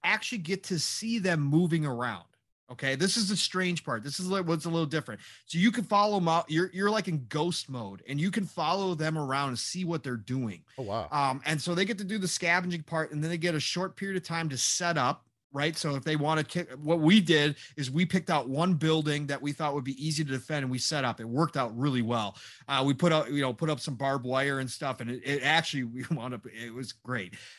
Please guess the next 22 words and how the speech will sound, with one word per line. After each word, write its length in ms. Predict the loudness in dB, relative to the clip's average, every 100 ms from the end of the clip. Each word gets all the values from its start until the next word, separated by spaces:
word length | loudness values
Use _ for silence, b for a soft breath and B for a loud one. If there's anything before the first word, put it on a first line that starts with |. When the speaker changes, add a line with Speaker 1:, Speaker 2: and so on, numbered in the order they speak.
| B
Speaker 1:
Uh, 240 | 4 4
but 340 | 4 2 2 2
you 80 | 2
get 140 | 2
to, 180 | 2 0
you 100 | -4
get 140 | -2 -2
to 80 | 0
watch 400 | 2 2 2 -2
them 180 | -4
while 160 | -2 -2
they're 120 | -2
doing 260 | -2 -2 -2
this 140 | -4
as 260 | -4 -4 -2
the 80 | -6
zombies. 560 | -4 -2 -2 -4 -6
Then 480 | -6 -2 0 0 -4 -4
when 260 | 0 2
the 100 | 2
match 400 | 2 2 2 0
starts, 480 | -4 -2 -2 -4 -10